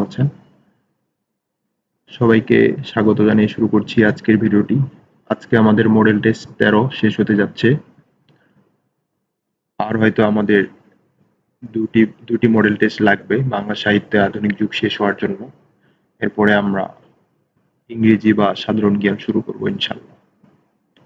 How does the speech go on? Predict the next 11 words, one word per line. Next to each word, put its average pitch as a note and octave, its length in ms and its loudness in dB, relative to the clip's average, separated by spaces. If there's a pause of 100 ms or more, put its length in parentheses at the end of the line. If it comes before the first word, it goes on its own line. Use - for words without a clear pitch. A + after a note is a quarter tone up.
(1400)
তো A#2 60 -2 (160)
প্রথমেই A2+ 420 0 (320)
ভিডিওটি A2 320 -2 (120)
না G#2 100 2 (120)
টেনে G#2 260 -2 (1160)
সম্পূর্ণ A2 440 -6 (140)
শেষ A2 140 -2 (120)
পর্যন্ত G#2 300 -6 (140)
দেখার G#2+ 280 -6 (800)
অনুরোধ G#2+ 360 -20
করছি। - 300 -14